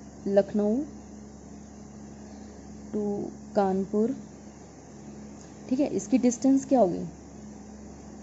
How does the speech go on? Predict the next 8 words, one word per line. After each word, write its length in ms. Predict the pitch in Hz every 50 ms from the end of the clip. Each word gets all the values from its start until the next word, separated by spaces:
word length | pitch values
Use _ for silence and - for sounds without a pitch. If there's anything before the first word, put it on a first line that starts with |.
| - - - - - - - - - - - - - - - - - - - -
मान 120 | 202 208 220
लीजिए 160 | 226 214 240
इसकी 180 | 226 - 247
distance 640 | 214 233 233 226 - 254 254 262 311 302 - - - - - - - -
two 160 | 233 226 233
hundred 320 | 220 214 208 262 269 -
किलोमीटर 440 | - 233 202 185 180 175 175 - -
है, 200 | - - 170